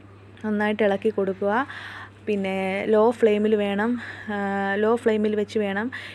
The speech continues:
ഇത് ചെയ്യാൻ, അല്ലെങ്കിൽ എല്ലാം ഫുൾ കരിഞ്ഞു പോകും. നന്നായി ഇളക്കിക്കൊണ്ടേയിരിക്കും. അമ്മ ഇങ്ങനെ ഒരു വലിയ കാബേജിൻ്റെ തോരനാണ് ഈ വെക്കുന്നത്. ഞങ്ങളുടെ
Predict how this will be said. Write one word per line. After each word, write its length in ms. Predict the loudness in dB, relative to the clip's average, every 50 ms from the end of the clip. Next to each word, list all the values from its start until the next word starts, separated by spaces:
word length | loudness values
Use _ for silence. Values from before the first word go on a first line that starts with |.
| -14 -8 -6
ഇത് 100 | -4 -2 0 0
ചെയ്യാൻ, 420 | 0 2 0 0 0 0 -2 -2 -4 -4 -4 -4
അല്ലെങ്കിൽ 340 | -4 -4 -2 -2 -2 -2 -2 -4 -6 -8 -10 -8 -6 -4
എല്ലാം 180 | -2 -2 -4 -4 -2
ഫുൾ 160 | 0 0 2 0 0 0
കരിഞ്ഞു 340 | -2 -2 -2 0 0 0 0 0
പോകും. 320 | -2 -2 -2 -2 -2 -2 -4 -4 -6 -12 -18 -18 -18 -18 -10 -6 -4
നന്നായി 500 | -4 -2 -2 -2 0 0 0 0 0 0 0
ഇളക്കിക്കൊണ്ടേയിരിക്കും. 1040 | 0 -2 -2 -2 -6 -4 -4 -4 -4 -2 0 0 0 2 2 0 0 -2 -4 -4 -6 -6
അമ്മ 140 | -6 -6 -6 -4 -4 -6
ഇങ്ങനെ 340 | -6 -6 -6 -4 -4 -6 -6 -8 -12 -16 -18 -18 -18 -18 -8 -2 -2
ഒരു 160 | 0 2 2 2 2 2 2
വലിയ 240 | 2 2 2 2 0 0 0
കാബേജിൻ്റെ 540 | 2 2 2 4 4 4 4 4 4 4 2 0
തോരനാണ് 420 | 2 0 0 0 0 -2 -4 -4 -4 -4
ഈ 20 | -4 -4
വെക്കുന്നത്. 340 | -6 -6 -6 -6 -6 -4 -4
ഞങ്ങളുടെ 220 | -4 -4 -4 -6